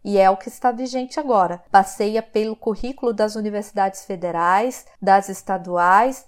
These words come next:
dos institutos federais, que é onde nós formamos os professores e as professoras do Estado brasileiro. Esse currículo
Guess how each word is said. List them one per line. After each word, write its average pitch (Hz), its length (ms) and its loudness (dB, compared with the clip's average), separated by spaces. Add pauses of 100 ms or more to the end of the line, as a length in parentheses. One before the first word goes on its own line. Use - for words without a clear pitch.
dos 202 180 -6
institutos 208 560 -8
federais, 190 720 0
que - 160 -4
é 233 360 -2
onde 240 360 0
nós 233 280 0
formamos 240 360 -4
os 262 140 -8
professores 226 680 -4
e - 20 0
as 233 140 -4
professoras 254 720 -6
do 226 120 -6
Estado 196 460 -2
brasileiro. 214 680 -6 (160)
Esse 277 320 0
currículo 233 640 -8